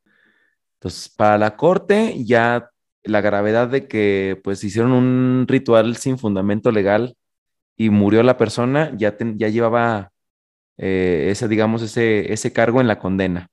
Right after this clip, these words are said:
que sigue siendo súper, súper poquito, seis meses no es nada,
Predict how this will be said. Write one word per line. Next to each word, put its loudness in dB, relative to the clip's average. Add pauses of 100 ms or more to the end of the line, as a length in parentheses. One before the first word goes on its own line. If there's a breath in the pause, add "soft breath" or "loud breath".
(880)
que 0
sigue 0
siendo 0
súper, -4
súper -4
poquito, -4
seis -2
meses -6
no -4
es -8
nada, -4